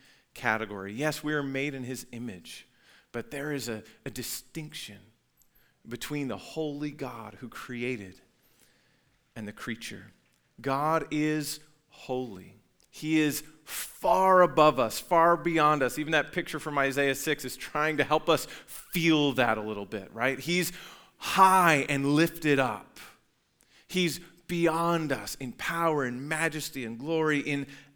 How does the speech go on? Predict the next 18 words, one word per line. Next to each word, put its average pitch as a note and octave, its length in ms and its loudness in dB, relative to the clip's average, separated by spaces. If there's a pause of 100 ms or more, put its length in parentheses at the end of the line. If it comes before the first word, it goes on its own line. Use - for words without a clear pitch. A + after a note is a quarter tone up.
(140)
every D#3 380 -2
way. A2+ 380 -10 (1400)
But - 300 -2
part E3+ 240 2
of D#3 80 -4
what D#3+ 100 -2
it - 80 -6
means D#3 260 -4
for C3+ 120 -8
him D3 200 -8
to C#3 60 -8
be B2+ 160 -6
holy B2 600 -8
is A#2 180 -8
that A#2 160 -4
he D3 200 -6
is C3+ 100 -4
separate C#3+ 600 -8